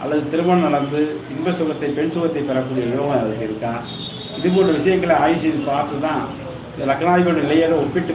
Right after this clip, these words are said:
பார்த்து தான் திருமணங்கிறது ரொம்ப, ரொம்ப முக்கியமாக நீங்க பார்க்கணும். அதனால முக்கியமாக இந்த ஜாதகத்தை பொறுத்த வரைக்கும், அதாவது ஒண்ணு, ரெண்டு, ரெண்டு, ஏழு இந்த மாதிரி ராகு இருக்கிறவங்களுக்கு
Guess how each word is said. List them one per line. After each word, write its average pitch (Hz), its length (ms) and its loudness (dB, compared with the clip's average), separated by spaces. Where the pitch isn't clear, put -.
பார்த்து 139 280 2
தான் 160 260 2
திருமணங்கிறது 143 600 -2
ரொம்ப, 131 160 0
ரொம்ப 127 180 0
முக்கியமாக 117 460 -2
நீங்க 117 240 -6
பார்க்கணும். 98 420 -6
அதனால 131 220 0
முக்கியமாக 151 480 2
இந்த 131 180 2
ஜாதகத்தை 156 380 2
பொறுத்த 127 220 0
வரைக்கும், 123 360 -2
அதாவது 165 260 4
ஒண்ணு, 175 200 4
ரெண்டு, 175 200 4
ரெண்டு, 160 200 2
ஏழு 156 160 6
இந்த 135 180 -4
மாதிரி 156 160 2
ராகு 170 300 4
இருக்கிறவங்களுக்கு 131 720 0